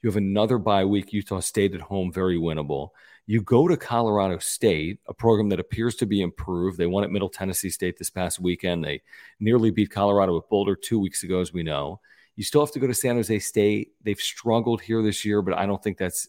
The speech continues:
e-, easy by any stretch. And then you host Fresno State. So let's just, let's look at it two ways. You beat Air Force, you get to three and three and one and one. I think then you can start forecasting potentially a four-game winning streak. Hawaii, Nevada, Utah State.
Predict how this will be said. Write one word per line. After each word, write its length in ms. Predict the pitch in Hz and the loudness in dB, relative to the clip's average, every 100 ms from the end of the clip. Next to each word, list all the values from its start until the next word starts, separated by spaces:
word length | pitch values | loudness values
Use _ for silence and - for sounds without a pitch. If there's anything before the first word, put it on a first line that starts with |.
| - | -10
e-, 120 | 104 | -6
easy 320 | 120 107 98 | -2 0 0
by 180 | 90 90 | 0 -2
any 240 | 82 92 87 | 0 -2 -2
stretch. 560 | - 95 80 76 - - - - - | -2 0 0 0 -6 -16 -20 -20 -4
And 140 | 107 | 2
then 120 | 104 | 2
you 100 | 95 | 2
host 240 | 87 95 - | 0 -2 -2
Fresno 360 | 92 82 80 | -2 -2 -4
State. 360 | 73 95 80 82 _ - - - | -4 -4 -4 -6 _ -20 -20 -2
So 160 | - | 2
let's 280 | 120 143 139 | 4 4 4
just, 300 | 147 131 - - _ _ _ _ _ _ _ | 2 2 0 -8 _ _ _ _ _ _ _
let's 220 | 120 135 147 | 4 4 4
look 120 | 151 | 2
at 80 | 120 | 2
it 100 | - | 2
two 160 | 120 | 4
ways. 280 | 92 73 - | 4 2 -2
You 100 | 104 | 0
beat 200 | 92 131 | 4 6
Air 140 | 120 | 6
Force, 300 | 107 113 104 | 4 0 0
you 60 | 104 | 0
get 120 | 101 | -2
to 80 | - | -2
three 220 | - 98 | -6 -4
and 100 | 92 | -4
three 180 | - 92 | -4 -2
and 120 | 90 | 0
one 140 | 85 85 | 0 0
and 140 | 78 | -2
one. 340 | 73 78 110 - | -2 -2 -4 -6
I 80 | 101 | -4
think 200 | 110 104 | -2 2
then 180 | 113 143 | 4 2
you 60 | |
can 120 | - 95 | 0 -2
start 260 | - 92 | 0 0
forecasting 720 | - 101 98 90 87 - 82 - | 0 -4 0 -2 -2 -4 -6 -6
potentially 380 | - 101 90 85 | -6 -6 -4 -8
a 20 | |
four-game 360 | - 92 85 80 | -4 -2 -2 0
winning 160 | 104 | -2
streak. 280 | - 73 55 | -2 -6 -8
Hawaii, 460 | - 82 87 85 82 | -6 0 2 2 0
Nevada, 420 | 76 76 82 78 | -2 0 0 0
Utah 420 | 76 80 - 80 | -2 -4 -4 -6
State. 500 | 73 - 107 90 82 | -4 2 4 4 2